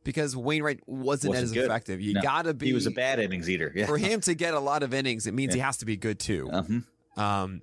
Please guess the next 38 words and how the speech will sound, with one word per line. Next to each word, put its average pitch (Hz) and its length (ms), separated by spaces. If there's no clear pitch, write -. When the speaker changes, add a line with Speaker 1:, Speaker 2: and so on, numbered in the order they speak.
Speaker 1:
and 110 460
I'm 143 200
not 165 260
completely 151 400
sold 143 400
that 127 140
he's 123 180
figured 120 380
out 113 340
his 117 220
entire 110 400
approach 107 360
to 113 80
make 110 100
this - 180
work. 120 280
He 110 160
had 104 220
one 101 120
of 98 80
the 104 60
highest 98 240
called 101 180
strike 160 300
rates 147 200
on 139 120
his, - 280
on 127 220
his 123 240
fastball 131 360
this 123 240
year. 123 280
Uh, 101 300
his 104 340
curveball 127 480
was, 113 680
was 117 300
amazing, 135 560